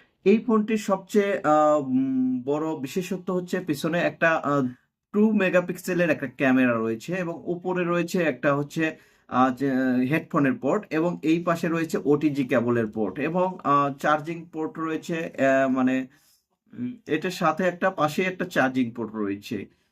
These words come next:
এবং এ অনেকেই ভুল করে থাকে এটা খোলার জন্য, খুলতে যেয়ে এখানে টানাটানি করে, কিন্তু টানাটানি করলে তো খুলবে না, এটা just,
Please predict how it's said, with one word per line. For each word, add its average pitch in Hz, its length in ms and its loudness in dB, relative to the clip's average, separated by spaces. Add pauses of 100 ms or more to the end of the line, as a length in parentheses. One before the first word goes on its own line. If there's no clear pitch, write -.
(160)
এবং 185 380 2
এ 175 120 2
অনেকেই 180 440 0
ভুল 160 280 0
করে 185 180 0
থাকে 175 300 -4
এটা 175 140 -2
খোলার 165 440 0
জন্য, 123 300 0
খুলতে 175 340 -4
যেয়ে 185 160 -4
এখানে 143 460 -4
টানাটানি 123 460 0
করে, 131 220 -2
কিন্তু 208 220 -2
টানাটানি 185 520 0
করলে 175 280 -2
তো 175 120 -6
খুলবে 180 360 -2
না, 240 180 2
এটা 151 180 -6
just, 165 280 -2